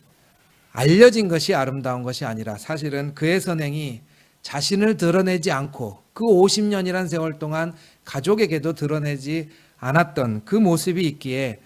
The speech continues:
오늘날 그의 삶이 지금 와서 더욱 값지게 빛난다고 볼 수 있습니다. 작년 시월에 세상을 떠났고 이를 기려서 유럽에 있는 나라와 이스라엘에서는 명예시민으로 수여했고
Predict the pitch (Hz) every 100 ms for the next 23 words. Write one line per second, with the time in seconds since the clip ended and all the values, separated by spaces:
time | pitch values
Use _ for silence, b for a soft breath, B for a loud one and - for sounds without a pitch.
0 | b b - 143 151 147 143 135 120 107
1 | _ _ b b b _ _ _ 160 156
2 | 156 151 143 165 127 - - _ - 160
3 | 208 143 143 147 - 165 - 131 - 143
4 | 156 156 135 139 131 123 127 123 117 127
5 | - 117 107 101 - _ b b b -
6 | 135 165 185 190 180 170 156 156 156 156
7 | 160 151 135 120 127 110 - b b b
8 | - 160 180 160 160 151 151 156 202 b
9 | b b _ 143 170 170 170 165 165 139
10 | 139 151 135 - 139 131 127 127 135 139
11 | 185 165 117 135 139 147 143 110 98 110
12 | 123 135 - 165 156 123 - 104